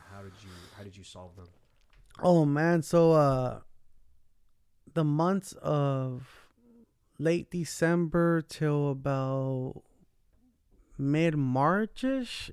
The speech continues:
Speaker 2: it was, it wasn't as busy. And, uh, on top of that,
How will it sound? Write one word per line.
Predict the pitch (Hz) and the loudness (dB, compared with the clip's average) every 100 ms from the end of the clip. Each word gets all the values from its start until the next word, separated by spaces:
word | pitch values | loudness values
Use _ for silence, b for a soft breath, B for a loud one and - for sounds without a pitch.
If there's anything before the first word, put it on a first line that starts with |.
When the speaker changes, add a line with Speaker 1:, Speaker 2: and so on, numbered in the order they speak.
| - | -8
Speaker 2:
it | 139 | -2
was, | 180 202 180 - - - - | 0 2 0 -2 -10 -14 -8
it | 139 | -4
wasn't | 147 170 190 190 - | 0 0 0 -2 -4
as | 139 135 123 117 - - | -6 -6 -8 -12 -14 -12
busy. | - 156 165 143 131 123 - - - - _ _ _ _ - | -4 -2 -2 -4 -6 -10 -14 -20 -20 -20 _ _ _ _ -4
And, | 135 139 | -2 -2
uh, | 135 131 131 - - 139 | -2 -2 -4 -6 -6 -6
on | 135 | -6
top | - 185 214 | 2 2 4
of | 175 143 | 2 2
that, | 139 139 | 2 0